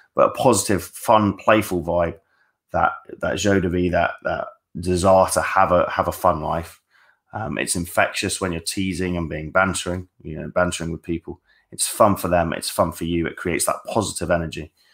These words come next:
Um, and girls love it, right? They love teasy, flirty banter, witty banter,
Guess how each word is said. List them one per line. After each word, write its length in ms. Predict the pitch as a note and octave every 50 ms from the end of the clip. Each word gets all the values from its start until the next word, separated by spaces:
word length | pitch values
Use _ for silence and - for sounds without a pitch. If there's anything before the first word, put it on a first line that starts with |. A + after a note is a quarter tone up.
| _ _ _ _ _ _ _ _
Um, 380 | - - E2+ E2 D#2+ - - _ _
and 160 | - F2+ E2
girls 260 | F#2 F2 E2+ E2+ E2+
love 200 | F2 F#2 E2+ E2
it, 100 | - -
right? 260 | - E2 E2 E2 -
They 120 | - F2 F2
love 440 | F2+ F#2+ F#2 F2+ F2 E2 - - - _ _ _ - _ _ -
teasy, 440 | - G#2 G2 F#2+ F2 - F#2 F2
flirty 500 | E2+ - - F2 F2 F#2 F2 - - F2+
banter, 500 | - - - - - - - - G#2+ G#2 - - - _ _ _ _ _ _ _ _ _ _
witty 340 | - D3 F3 F3 - F3+ D3
banter, 500 | - A#2 A2+ G#2 F#2+ - - D#2 E2 E2